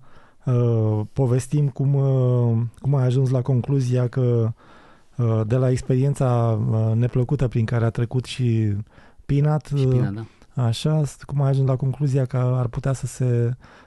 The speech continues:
Speaker 1: să, uh, se aplice tratamentul și la noi doi?
Speaker 2: Ah,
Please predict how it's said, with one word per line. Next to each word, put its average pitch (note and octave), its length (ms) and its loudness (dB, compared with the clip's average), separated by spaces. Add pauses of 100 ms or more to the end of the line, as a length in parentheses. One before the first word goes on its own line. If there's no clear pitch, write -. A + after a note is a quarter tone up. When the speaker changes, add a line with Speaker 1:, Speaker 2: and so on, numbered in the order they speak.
Speaker 1:
să, - 200 -4
uh, A#2 1120 0
se B2 160 -4
aplice B2+ 320 -2
tratamentul B2+ 560 0
și - 140 -8
la B2 80 0
noi A#2+ 180 0
doi? G2 200 -2
Speaker 2:
Ah, G2 140 -6